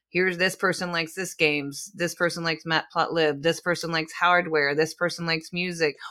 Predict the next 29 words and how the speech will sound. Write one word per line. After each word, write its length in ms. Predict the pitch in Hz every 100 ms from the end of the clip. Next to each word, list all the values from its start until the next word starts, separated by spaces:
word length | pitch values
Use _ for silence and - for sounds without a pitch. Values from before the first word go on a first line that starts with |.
| - -
What 340 | 175 190 202
do 100 | 220
you 160 | 240 240
like? 540 | 185 156 160 175 - - - - _ _ -
Gonna 180 | 180 175
make 260 | 170 165
sure 200 | 165 180 160
that 200 | 151 -
coding 460 | 160 160 151 151 - _ _ _ _ _ _
hits, 540 | - - - - - _ _ _ _ _
hits 320 | - 233 - -
that, 320 | 180 170 - - - -
and 120 | 170
we're 80 | 175
gonna 180 | 175 165
get 320 | 156 180 175
that 180 | 180 -
spark 360 | - 175 165 -
going, 300 | 160 151 143
'cause 200 | 160 156
once 240 | 170 175
we 80 | 208
get 220 | 185 175
that 180 | 151 -
spark 380 | - 180 175 143
going, 440 | 170 165 165 160 - _ _ _ - - - _ _ -
opportunities 720 | 185 180 180 170 160 160 160
are 140 | 160 -
endless. 520 | 165 151 143 156